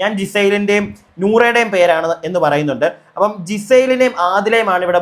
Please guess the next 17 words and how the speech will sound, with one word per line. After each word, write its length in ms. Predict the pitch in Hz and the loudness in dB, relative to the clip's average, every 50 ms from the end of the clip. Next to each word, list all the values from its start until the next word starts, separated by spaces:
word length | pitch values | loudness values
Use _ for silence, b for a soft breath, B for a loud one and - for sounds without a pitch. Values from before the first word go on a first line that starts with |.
| 175 | 0
ഭൂരിഭാഗം 540 | 160 160 160 175 175 180 180 180 180 185 170 165 | -2 -2 0 2 4 4 4 2 2 0 0 0
ആളുകളും 320 | 156 156 156 156 156 156 151 | 0 0 0 -2 -2 -4 -2
തിരഞ്ഞെടുത്തത്. 600 | 151 139 135 151 170 165 147 139 110 127 123 131 165 175 B B B B B | -2 -2 -2 -2 -2 -4 -6 -6 -4 -4 -4 -2 -4 -4 B B B B B
അതിനോട് 280 | 160 185 196 202 190 | -4 -2 0 0 -2
എനിക്ക് 220 | 185 190 165 185 180 156 | -2 -6 -8 -10 -8 -8
വിയോജിപ്പുണ്ട്. 640 | - 165 175 185 196 208 196 214 - 151 131 131 170 | -6 -2 0 0 0 0 -2 -4 -6 -4 -2 -2 -2
അതിനുള്ള 400 | 180 - 143 147 156 156 156 151 151 165 | -2 -2 -2 -2 -2 0 -2 0 0 2
കാരണം 240 | 156 165 190 247 247 226 | 2 2 0 0 -2 -4
എന്താണെന്ന് 260 | 202 196 196 196 180 | -2 -4 -4 -4 -6
വെച്ച് 120 | - 185 185 | -6 -6 -6
കഴിഞ്ഞാൽ 260 | 175 160 151 156 170 - - - _ _ _ _ _ _ _ _ - | -6 -4 -2 -2 -4 -4 -6 -14 _ _ _ _ _ _ _ _ -2
അത് 140 | 240 269 330 359 - - | -2 0 0 -2 -2 0
വളരെ 240 | 240 240 254 285 392 - 277 | 0 0 0 0 -4 -4 -4
കറക്റ്റ് 240 | 269 285 277 - 311 | -4 -4 -2 0 -2
ആയിട്ടുള്ളൊരു 300 | 320 285 311 320 320 302 277 | -2 -2 -2 -6 -4 -2 -2
കാര്യമാണ് 300 | 247 262 277 294 285 262 | 0 0 0 0 0 0
അനീഷേട്ടൻ 360 | 226 208 208 202 226 226 226 | 0 -2 -2 -2 -2 -2 -2